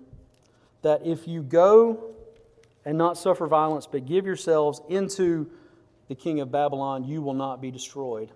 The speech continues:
And that reference is a little later down in chapter twenty-one or twenty-two. I can't, uh, find it amongst my notes here, what I should have brought forth. But their attitude was not to where they were wanting to know the word of God. They were wanting simply peace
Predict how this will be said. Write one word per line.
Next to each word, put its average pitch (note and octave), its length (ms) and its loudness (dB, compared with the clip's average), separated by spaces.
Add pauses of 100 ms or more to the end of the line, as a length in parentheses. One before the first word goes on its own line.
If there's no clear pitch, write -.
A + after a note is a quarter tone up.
(1700)
And C#3 80 -8
that D3 100 2
reference E3 400 2
is C#3 80 -8
a C#3+ 60 -6
little D#3+ 240 2
later D#3 240 2
down D3+ 260 0
in C#3+ 140 -4
chapter D3+ 400 -2
twenty-one D3+ 500 -2
or C3 140 -8
twenty-two. D3+ 480 -4
I C3 80 0
can't, - 640 -10
uh, B2 200 -6
find E3 280 0
it D3 80 0
amongst D3 280 -4
my C3+ 60 -8
notes C#3 320 -4
here, D3+ 240 -6
what C3 160 -6
I A#2+ 60 -6
should D#3+ 180 -12
have C3+ 80 -14
brought C3+ 240 -4
forth. F3 420 -2 (520)
But F3 100 0
their E3+ 140 0
attitude G#3 500 0
was D3+ 220 -8
not F#3 420 0
to E3+ 80 -16
where D#3+ 180 2
they D#3 180 0
were C#3+ 320 -2 (880)
wanting G#3 340 -2
to F3+ 100 -14
know D3+ 160 -2
the C#3 80 -6
word C3+ 180 -6
of B2+ 80 -14
God. C#3+ 240 -4
They G3 100 0
were A#3 120 -2
wanting E3 320 -6
simply E3 460 -12
peace E3 580 -16